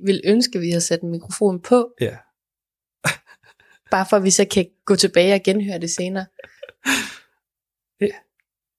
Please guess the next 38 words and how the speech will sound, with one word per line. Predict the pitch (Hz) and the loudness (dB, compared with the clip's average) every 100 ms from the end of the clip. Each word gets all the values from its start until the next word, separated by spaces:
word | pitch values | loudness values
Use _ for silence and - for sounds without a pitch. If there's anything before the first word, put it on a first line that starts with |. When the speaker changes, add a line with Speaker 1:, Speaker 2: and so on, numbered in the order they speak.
| - | -8
Speaker 2:
Ej, | 123 95 101 | -4 -4 -4
det | 98 | 0
lyder | 127 101 | 0 0
også | 110 | -2
lidt | 110 120 | -2 -4
som, | 113 101 | -4 -8
at | |
vi | - | -8
er | 92 | -6
lidt, | 110 123 - - | -4 -4 -6 -4
lidt | 147 151 | -2 -2
fulde | 123 110 | -8 -10
af | 104 | -8
os | - | -6
selv | - - - _ _ - | -8 -12 -20 _ _ -12
i | |
et | - | -2
øjeblik. | 135 - - - | 0 0 -2 2
<laughs> | 202 - 254 - - - - - - _ - - - - - | 0 4 2 2 0 -4 -6 -16 -18 _ -8 -8 -16 -16 -14
Det | - | -6
er | 113 | -4
vi | |
altså | - - - | -4 -10 -14
ikke, | - - - 277 | -12 -14 -6 0
<laughs> | 180 - - | 0 -2 -6
vil | 131 | -6
jeg | - | -4
lige | 170 | 0
sige. | - 135 - - _ _ - - _ _ _ _ _ _ - | 0 0 -6 -10 _ _ -10 -10 _ _ _ _ _ _ -8
Og | 107 | -6
for | - 110 | 0 2
også | 107 107 131 | 4 2 0
lige | 127 135 - | -2 -4 0
at | 110 104 107 _ - | 0 0 -6 _ -4
smide | - 113 101 | 0 2 2
en | 101 | 2
note | 98 135 131 | -2 -2 -2
ind | 120 | -4